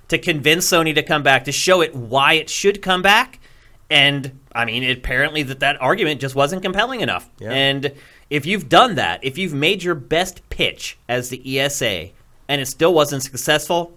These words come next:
Speaker 1: you're in deep crap.
Speaker 2: Yeah.
Speaker 1: Um,
Speaker 2: And you
Speaker 1: I don't
Speaker 2: gotta
Speaker 1: know
Speaker 2: wonder
Speaker 1: if
Speaker 2: what Nintendo's thinking looking at this, 'cause you know Nintendo prefers to do their own thing.
Speaker 1: I mean, it was the first one, really. It stopped
Speaker 2: Yeah.
Speaker 1: doing the press conference first, remember?
Speaker 2: Yeah.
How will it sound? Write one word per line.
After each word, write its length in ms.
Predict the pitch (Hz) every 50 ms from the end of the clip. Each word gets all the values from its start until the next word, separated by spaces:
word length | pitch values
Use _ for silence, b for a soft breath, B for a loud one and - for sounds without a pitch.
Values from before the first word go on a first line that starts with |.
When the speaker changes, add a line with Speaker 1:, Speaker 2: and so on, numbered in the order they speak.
| _ _ _ _ _ _ _ _ _ _ _ _ _ _
Speaker 1:
you're 200 | 120 127 135 135
in 180 | 123 113 - - _
deep 220 | 120 113 104 -
crap. 360 | - - 107 90 - - - - -
Speaker 2:
Yeah. 220 | - 101 92 - - - _ _ _
Speaker 1:
Um, 480 | - 107 107 107 104 104 107 107 104 - _ -
Speaker 2:
And 100 | 117 131
you 60 | 156
Speaker 1:
I 40 | -
don't 80 | 294 -
Speaker 2:
gotta 60 | 190
Speaker 1:
know 60 | 156
Speaker 2:
wonder 160 | 147 147 143 139 143
Speaker 1:
if 80 | 127
Speaker 2:
what 0 |
Nintendo's 520 | 123 110 101 - 131 139 139 123 104 92 -
thinking 420 | - 104 95 92 - 90 87 - 95 - - 92
looking 220 | 95 95 - 104
at 80 | - -
this, 160 | 101 95 -
'cause 160 | - 101 95 101
you 80 | 107
know 160 | 107 127 147
Nintendo 420 | 151 139 120 - - 127 120 117 107
prefers 340 | - 110 - - 113 107 -
to 60 | 110
do 160 | 104 113 107
their 180 | 101 98 101 107
own 180 | 110 110 107
thing. 300 | 104 - 123 113 95 - 135
Speaker 1:
I 120 | 175 208
mean, 160 | 220 220 233
it 120 | 254 277 -
was 220 | 247 247 196 -
the 100 | 254 240
first 380 | 240 - 247 254 240 240 - 202
one, 240 | 220 311 392 381
really. 260 | 190 131 104 90 101 160
It 100 | 180 -
stopped 280 | - 254 254 277 -
Speaker 2:
Yeah. 100 | - 233
Speaker 1:
doing 140 | 262 233 190
the 80 | 180 160
press 260 | - 208 254 277 -
conference 500 | - 180 147 139 139 - 131 127 127 -
first, 360 | - - 277 226 139 - -
remember? 400 | 113 110 101 98 98 104 123 160
Speaker 2:
Yeah. 240 | 196 110 139 165